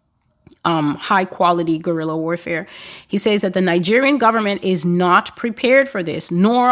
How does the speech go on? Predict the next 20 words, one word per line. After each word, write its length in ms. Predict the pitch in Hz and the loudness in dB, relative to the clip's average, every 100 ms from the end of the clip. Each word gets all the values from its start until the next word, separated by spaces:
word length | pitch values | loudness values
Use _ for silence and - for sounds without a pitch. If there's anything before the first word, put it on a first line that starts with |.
| - | 2
are 200 | 196 190 | 2 2
they 300 | 180 180 180 | 0 -2 -2
equipped, 1000 | 208 202 - - - 196 247 - - - - | -2 -4 -6 -8 -2 2 2 0 -4 -8 -6
meaning 340 | 175 185 170 170 | -2 0 0 -2
militarily 920 | 185 175 165 170 233 220 208 196 190 | -2 -2 -2 -4 -4 -2 -2 -2 -4
or 240 | 185 165 156 | -4 -6 -6
through 260 | - 170 | -6 -4
strategy 720 | 165 - 226 220 220 185 180 180 | -2 0 2 2 2 -2 -4 -4
or 200 | 165 160 | -6 -10
through 280 | - 175 160 | -8 -8 -6
even 240 | 190 160 | -4 -4
spying 600 | - - 214 262 233 180 | -4 -2 2 2 2 -2
to 120 | 175 180 | -2 -6
find 260 | 175 175 | -6 -6
out 140 | 165 - | -8 -8
where 160 | 165 | -10
these 220 | 160 156 | -10 -12
people 400 | - - 165 170 - | -12 -12 -8 -8 -4
are, 340 | 175 175 185 - - - - | -4 -4 -6 -12 -18 -18 -4
nor 380 | 180 196 226 254 | 2 4 6 4